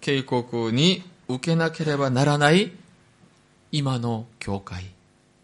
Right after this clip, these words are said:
信徒、その面で、このまた、うん、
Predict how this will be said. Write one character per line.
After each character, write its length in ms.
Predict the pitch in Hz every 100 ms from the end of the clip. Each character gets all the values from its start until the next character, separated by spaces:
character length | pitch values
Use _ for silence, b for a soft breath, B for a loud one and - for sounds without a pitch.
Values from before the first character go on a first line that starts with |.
| _ -
信 340 | - 113 98
徒、 260 | 92 92 - _ _ _
そ 140 | 208
の 100 | 214
面 200 | 175 87
で、 200 | 127 180 - _ _
こ 80 | -
の 80 | 101
ま 100 | 95
た、 300 | 101 120 175 b b b b -
う 40 |
ん、 220 | 98 -